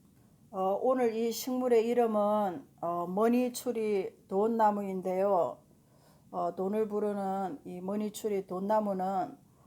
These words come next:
또 다르게 파키라라고 이렇게 부르기도 합니다. 어, 이 머니추리, 어, 파키라는, 어, 공기 정화 식물로도, 어, 인기가 좋은 그런 그 식물인데요.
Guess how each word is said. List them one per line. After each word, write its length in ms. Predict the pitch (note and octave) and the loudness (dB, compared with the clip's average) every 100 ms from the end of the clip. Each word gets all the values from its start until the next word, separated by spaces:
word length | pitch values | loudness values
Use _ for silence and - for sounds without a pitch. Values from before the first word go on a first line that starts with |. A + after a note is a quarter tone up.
| _ - | _ -12
또 140 | F3+ | -6
다르게 460 | F3+ G3 G#3 G3+ G3 | -2 0 0 -2 -2
파키라라고 960 | - - C4 A#3+ A3+ A3 G#3+ G3+ F#3+ | -6 -4 0 4 6 4 4 2 -2
이렇게 300 | F3+ F3+ F3+ | -4 -8 -12
부르기도 380 | F#3 G3 F#3+ F3+ | -8 -6 -6 -6
합니다. 600 | E3+ F#3 F3 D3+ C#3 - - - - _ _ - - _ _ _ _ - _ - - | -8 -10 -6 -4 -4 -8 -16 -20 -20 _ _ -20 -20 _ _ _ _ -20 _ -20 -10
어, 160 | F3 F3+ | -6 -4
이 180 | F#3+ G3+ | -2 0
머니추리, 1000 | A3 A#3+ B3 - B3 A#3 A3 A3 F3+ - | 2 0 0 -4 -2 0 2 0 0 -2
어, 200 | E3+ E3+ | -2 -2
파키라는, 920 | A3+ A3+ A#3 A3+ A3 G3+ G3+ G3 E3 - - - - | -4 -6 -2 0 0 -2 -4 -4 -6 -12 -20 -20 -10
어, 260 | F3 F3 | -8 -6
공기 460 | - B3 A#3+ A#3 G#3+ | -2 0 0 -2 -2
정화 240 | G3+ G3 G3+ | -2 -4 -4
식물로도, 920 | - G#3+ G#3 G3 F#3 F#3 F#3+ E3 - - - - - | -6 -6 -2 -2 -2 -2 0 -2 -6 -16 -20 -20 -20
어, 180 | - F3 | -8 -6
인기가 460 | F#3 G#3+ G#3 F#3+ F3+ | -6 -6 -4 -2 -4
좋은 340 | F3+ F3+ G3 | -4 -4 -4
그런 220 | G3+ G3 | -4 -6
그 160 | F#3 F3 | -4 -6
식물인데요. 1000 | F3 G3+ G3 F#3 E3+ E3+ F3+ F3+ D3+ | -6 -8 -6 -6 -6 -4 0 0 -2